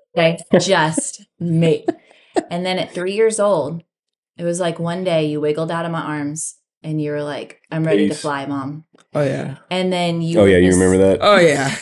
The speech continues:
Speaker 3: definitely.
Speaker 1: And you were just gone, and you were gone. And then, and then you started really clinging to Dad and doing the guy stuff. And,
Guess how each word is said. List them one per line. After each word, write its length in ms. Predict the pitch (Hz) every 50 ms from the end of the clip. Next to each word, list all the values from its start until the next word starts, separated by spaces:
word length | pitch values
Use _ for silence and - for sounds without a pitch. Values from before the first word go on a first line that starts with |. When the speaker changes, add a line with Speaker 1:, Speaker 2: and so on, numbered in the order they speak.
| -
Speaker 3:
definitely. 520 | - 185 180 175 165 156 139 135 135 143 -
Speaker 1:
And 180 | - 220 233 240
you 120 | 247 269
were 100 | 269 269
just 240 | 240 254 254 233 - 302
gone, 460 | 220 190 196 233 254 226 - - - 226 -
and 160 | - 196 202 208
you 80 | 220
were 80 | 214 208
gone. 320 | 196 202 202 214 196 160
And 160 | - 170 180
then, 380 | 180 175 175 175 165 - - -
and 160 | - 185 190 190
then 240 | 185 185 185 185
you 260 | 180 190 185 180 156 - - _ -
started 440 | - - - 185 180 170 160 165 170
really 200 | 180 180 180 175
clinging 440 | 180 - 208 196 190 185 180 180
to 100 | 175 185
Dad 400 | 165 156 170 160 170 170 170 156
and 160 | 151 151 151 151
doing 380 | 160 165 160 160 160 151 - -
the 80 | 165
guy 240 | 160 165 156 165 165
stuff. 480 | 160 - - 165 151 147 147 151 - 156
And, 260 | 147 143 143 151